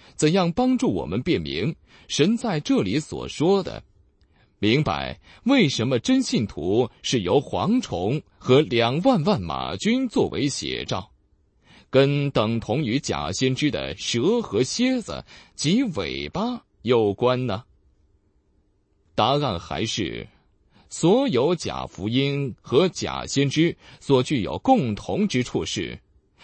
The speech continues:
他们的福音没有拯救人的能力。神的子民有真福音，他们坚持神的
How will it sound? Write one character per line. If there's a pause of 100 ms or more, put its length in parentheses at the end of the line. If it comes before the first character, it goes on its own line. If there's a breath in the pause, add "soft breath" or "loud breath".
(160 loud breath)
他
们
的
福
音 (300)
没
有
拯
救
人
的
能
力。 (960)
神
的
子
民 (260)
有
真
福
音， (800 soft breath)
他
们
坚
持
神
的